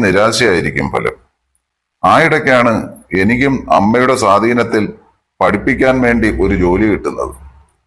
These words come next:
അതൊരു ചെറിയ കോളേജായിരുന്നു. പ്ലസ് വൺ മാത്രം പഠിപ്പിക്കാനായിരുന്നു എനിക്ക് കിട്ടിയത്. ഹിസ്റ്ററി ആയിരുന്നു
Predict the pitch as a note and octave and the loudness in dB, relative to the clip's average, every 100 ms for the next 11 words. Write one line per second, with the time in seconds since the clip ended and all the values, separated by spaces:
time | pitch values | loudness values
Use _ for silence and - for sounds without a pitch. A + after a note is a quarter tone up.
0 | _ _ F2+ C#3 D#3 D3+ C3 C#3+ D#3+ B2 | _ _ -2 0 -2 0 0 2 0 0
1 | G#2+ G2+ F2+ C#2 - - - _ _ _ | 2 2 0 -2 -4 -16 -20 _ _ _
2 | _ _ G#2 A2 - E3 E3 D3 B2 B2+ | _ _ -2 -2 0 0 2 2 2 0
3 | G#2+ G2 A2+ A#2 A2+ F#2+ F2+ F2 D#2 - | 0 0 0 0 2 0 0 -2 -2 -6
4 | _ _ _ - F#2+ G#2+ G#2+ F#2 - A1+ | _ _ _ -4 0 0 0 -2 -2 -4
5 | - - F#3 _ _ _ _ _ _ A2 | -4 -14 -20 _ _ _ _ _ _ -4
6 | A2+ D#3+ E3+ E3 B2+ A2+ G#2+ F#2+ | -2 0 2 4 2 2 2 0